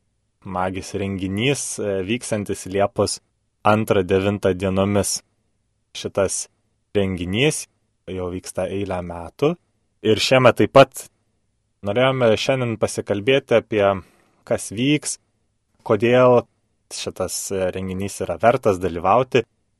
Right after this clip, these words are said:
ir ypatingai pakviesti būtent vat šitos amžiaus grupės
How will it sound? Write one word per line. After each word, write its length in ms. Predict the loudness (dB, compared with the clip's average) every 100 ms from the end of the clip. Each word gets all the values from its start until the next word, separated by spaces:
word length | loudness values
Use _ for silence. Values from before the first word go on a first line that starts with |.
| _ -2
ir 140 | -2
ypatingai 420 | 0 0 2 2
pakviesti 640 | 2 0 6 6 6 0 -6
būtent 480 | -6 -6 -6 -8 -10
vat 160 | -10
šitos 600 | -10 2 6 6 6 -6 -12 _ _ _ _ -6
amžiaus 380 | -2 4 4
grupės 640 | 6 10 10 10 4 4